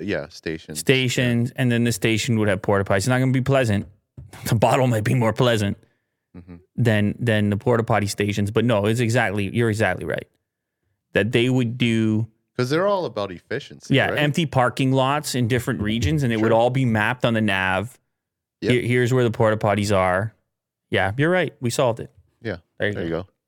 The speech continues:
Speaker 2: Here's an exclusive story from Reuters,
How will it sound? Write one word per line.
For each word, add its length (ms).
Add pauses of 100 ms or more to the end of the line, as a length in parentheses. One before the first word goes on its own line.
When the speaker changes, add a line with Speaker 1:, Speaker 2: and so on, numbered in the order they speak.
(1600)
Speaker 2:
Here's 280
an 80
exclusive 760
story 380
from 300
Reuters, 640